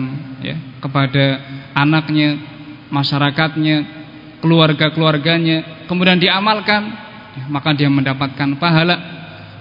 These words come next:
dari orang yang mengamalkannya. Ya. Hadis yang lainnya, seperti hadis dari Abu Mas'ud Al-Ansari radhiyallahu anhu, riwayat Muslim.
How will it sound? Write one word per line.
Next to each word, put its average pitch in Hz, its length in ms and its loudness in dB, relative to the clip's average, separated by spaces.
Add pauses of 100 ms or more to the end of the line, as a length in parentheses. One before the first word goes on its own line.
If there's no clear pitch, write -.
(100)
dari 135 240 -4
orang 147 320 0
yang 139 160 2
mengamalkannya. 131 920 -4 (600)
Ya. 135 200 -8 (680)
Hadis 175 320 4
yang 208 160 2
lainnya, 233 320 4 (1600)
seperti 208 560 -2 (1040)
hadis 165 400 2 (1400)
dari 151 320 6
Abu 151 240 2
Mas'ud 175 400 2
Al-Ansari 160 640 0 (640)
radhiyallahu 151 560 4
anhu, 160 400 4 (640)
riwayat 180 400 4
Muslim. 175 400 2